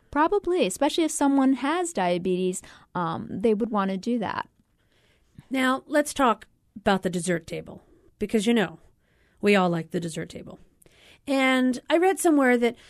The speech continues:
Speaker 2: you know, so if you eat your meal, you're eating healthy, you're having your salad, you have a little bit of the turkey, maybe a little stuffing, maybe some sweet potatoes. Now it's time for dessert. Now, Thanksgiving makes me always think of pumpkin pie,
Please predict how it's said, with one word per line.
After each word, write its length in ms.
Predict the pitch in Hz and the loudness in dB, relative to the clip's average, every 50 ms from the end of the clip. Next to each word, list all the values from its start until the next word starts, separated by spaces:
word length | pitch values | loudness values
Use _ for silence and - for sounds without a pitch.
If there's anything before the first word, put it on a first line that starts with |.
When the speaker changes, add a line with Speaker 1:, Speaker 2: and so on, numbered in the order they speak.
| - _ | -20 _
Speaker 2:
you 120 | _ - 339 | _ 0 2
know, 140 | 320 311 311 | 2 2 0
so 180 | 311 - 330 | 2 2 2
if 200 | 330 330 330 - | 2 2 2 2
you 100 | 330 330 | 2 4
eat 220 | 339 370 381 - - | 4 2 0 -2 0
your 100 | 427 349 | 2 4
meal, 340 | 294 262 262 262 262 262 | 4 6 4 4 4 2
you're 200 | 262 254 226 208 | 2 2 2 2
eating 240 | 220 247 254 269 254 | 2 2 2 0 -2
healthy, 380 | 233 220 233 220 220 - - 233 | 0 0 0 0 0 -2 -4 -2
you're 120 | 214 202 | -2 -2
having 300 | 185 202 208 220 247 247 | -2 -2 -2 -2 0 0
your 100 | 247 240 | -2 -2
salad, 540 | 233 - - 220 202 196 190 190 190 190 190 - - - _ _ | -4 -4 -4 -2 0 0 0 0 0 -2 -2 -6 -20 -20 _ _
you 80 | - | -2
have 80 | 208 190 | 0 0
a 20 | |
little 300 | 180 180 196 214 226 247 | 2 2 2 4 4 4
bit 160 | 226 240 240 240 | 4 4 2 2
of 80 | 240 | 2
the 100 | 233 262 | 0 -2
turkey, 560 | 240 - 233 202 190 - 208 208 208 202 196 190 - - - _ | -2 -2 -6 -6 -4 -4 -4 -2 -2 -2 -2 -4 -10 -20 -12 _
maybe 160 | - 202 208 | -6 -2 0
a 60 | 208 196 | 0 0
little 200 | 190 202 220 226 | 0 0 0 -2
stuffing, 600 | 220 - - 214 208 196 - 214 208 208 208 202 | -4 -2 -2 -2 -2 0 -2 -2 -2 -2 0 0
maybe 200 | 190 180 202 202 | 0 0 0 -4
some 220 | 190 - 202 196 | -6 -4 -4 -4
sweet 260 | - - 196 190 - | -4 -2 -4 -4 -4
potatoes. 520 | - 202 - 196 190 185 190 190 185 180 - - - - - _ _ | -8 -10 -6 -4 -2 0 0 0 -2 -4 -8 -16 -20 -20 -20 _ _
Now 160 | 262 285 294 | -2 0 0
it's 160 | 302 294 - | 0 -2 -4
time 320 | - - 226 214 202 202 196 | -4 -2 0 2 2 0 0
for 100 | 196 190 | -2 -4
dessert. 380 | 175 185 170 - 185 - - | -4 -4 -6 -6 -10 -10 -10
Now, 160 | - 208 185 175 | -8 -8 -8 -4
Thanksgiving 640 | - 214 226 220 - - - 240 226 226 226 220 | -4 -4 -4 -4 -6 -2 0 0 2 2 0 0
makes 260 | 202 185 175 175 - - | 0 -2 -4 -4 -6 -2
me 180 | 185 185 185 | 0 2 2
always 280 | 190 190 196 196 196 190 | 2 2 2 0 -2 -2
think 180 | - 202 190 | -4 -6 -8
of 80 | 190 - | -8 -6
pumpkin 340 | - 202 185 185 - 196 185 | -6 -6 -6 -4 -4 -6 -6
pie, 420 | - 208 196 190 185 185 185 190 | -4 -4 -2 0 0 0 0 -2